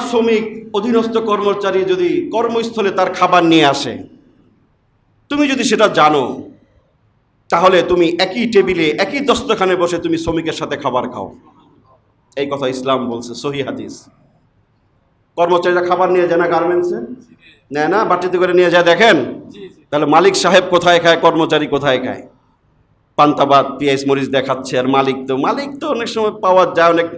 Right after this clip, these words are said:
কারখানায়, আহ, গ্লাস,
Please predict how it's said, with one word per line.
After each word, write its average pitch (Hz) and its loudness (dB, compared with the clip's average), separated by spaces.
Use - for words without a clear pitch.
কারখানায়, 156 0
আহ, - -12
গ্লাস, 151 -4